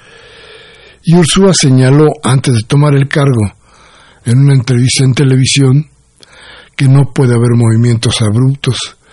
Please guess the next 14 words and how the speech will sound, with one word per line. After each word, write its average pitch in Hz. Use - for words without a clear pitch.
en 117
el 110
precio 110
de 104
la 104
gasolina. 95
Dice 143
que 113
estábamos 135
pens-, 135
dice 135
Andrés, 131
estamos 131
pensando 127